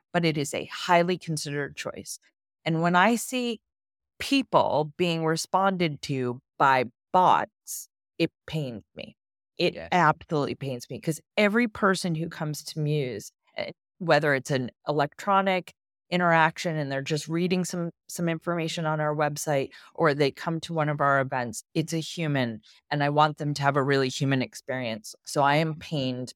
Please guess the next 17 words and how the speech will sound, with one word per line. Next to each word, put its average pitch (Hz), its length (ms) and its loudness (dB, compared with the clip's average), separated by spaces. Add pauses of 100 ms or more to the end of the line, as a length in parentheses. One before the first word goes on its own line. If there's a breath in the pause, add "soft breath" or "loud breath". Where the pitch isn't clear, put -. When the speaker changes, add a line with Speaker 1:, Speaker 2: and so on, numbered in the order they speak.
Speaker 1:
by 127 160 2
the 127 160 0
automation 127 580 -4
sometimes. - 720 -10 (500)
Speaker 2:
Yeah. 90 260 -12 (540)
I, - 60 -10 (100)
I 165 120 4
think 170 240 0
it's - 120 0
gonna 110 200 4
be, 95 340 2 (800)
I 123 80 -6
feel 156 340 2
like 110 180 2
it's 110 160 -8
gonna 104 200 0
be 92 380 -4